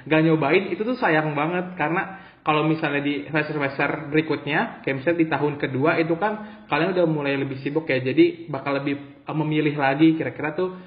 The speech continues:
pengen ikut kepanitiaan atau organisasi yang mana gitu. Jadi menurut gue untuk yang di awal-awal ini bisa banget untuk ngambil risiko, dan tapi yang, yang penting adalah kenal diri kalian dan,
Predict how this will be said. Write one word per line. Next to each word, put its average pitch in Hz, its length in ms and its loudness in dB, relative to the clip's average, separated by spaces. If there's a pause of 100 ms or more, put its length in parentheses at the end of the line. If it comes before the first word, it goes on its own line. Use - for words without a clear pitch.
(180)
pengen 139 300 -6
ikut 139 240 -4
kepanitiaan 139 640 2
atau 139 80 0
organisasi 127 560 -4
yang 123 160 -2
mana 135 400 -4
gitu. 113 160 -4
Jadi 156 500 0
menurut 147 220 -6
gue 147 220 0 (100)
untuk 170 240 -2
yang 139 80 -2
di 139 80 -2
awal-awal 127 560 0
ini 156 480 -2
bisa 139 240 -4
banget 160 320 -2
untuk - 240 -6
ngambil 131 220 -2 (100)
risiko, 143 480 -2
dan 160 480 -2
tapi 180 320 0
yang, 143 400 0
yang 139 320 -4
penting 165 400 0
adalah 147 340 0
kenal 156 160 0
diri 143 240 2
kalian 147 400 2
dan, 156 300 0